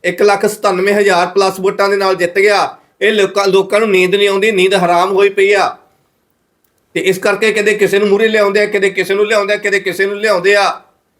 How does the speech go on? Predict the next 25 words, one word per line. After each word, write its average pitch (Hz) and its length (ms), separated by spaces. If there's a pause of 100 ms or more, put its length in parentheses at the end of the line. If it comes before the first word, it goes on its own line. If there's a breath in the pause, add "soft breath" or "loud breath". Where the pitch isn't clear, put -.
(640)
ਤੇ 196 140
ਇੱਕ 202 140
ਬਹਾਨਾ, 196 540
ਇੱਕ 208 120
ਬੜਾ 185 280
ਵੱਡਾ 202 320
ਮਾਰਕਾ 185 720 (220)
ਮਾਰ 175 280
ਲਿਆ 202 140
ਇਹਨਾਂ 208 180
ਨੇ 208 120
ਜੀ। 190 240
ਆਹ 180 100
ਆਡੀਓ 180 380
ਵਾਇਰਲ 196 260
ਹੋ 196 140
ਗਿਆ 190 160
ਜਾਂ 190 200
ਵੀਡੀਓ 175 320
ਕੱਢ 190 240
ਲਿਆਂਦੇ, 196 300
ਅਸੀਂ 185 160
ਫਲਾਨਾ 175 320
ਕੱਢ 180 220
ਲਿਆਂਦਾ। 180 540